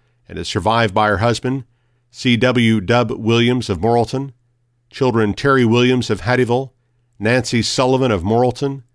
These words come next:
Greg Williams of Morrilton, and David Williams of Morrilton, five grandchildren, two sisters, and a brother.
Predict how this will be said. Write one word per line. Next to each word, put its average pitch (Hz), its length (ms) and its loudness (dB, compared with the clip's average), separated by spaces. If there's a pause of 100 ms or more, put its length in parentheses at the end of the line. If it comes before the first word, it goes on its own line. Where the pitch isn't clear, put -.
(480)
Greg 127 240 2
Williams 117 480 2
of 98 80 -4
Morrilton, 110 560 -2 (420)
and 98 240 0
David 123 300 2
Williams 110 420 0
of 95 60 -6
Morrilton, 95 560 -4 (720)
five 131 340 0
grandchildren, 107 680 0
two 143 240 0
sisters, 127 600 -2
and 117 280 -2
a 113 60 0
brother. 98 440 -2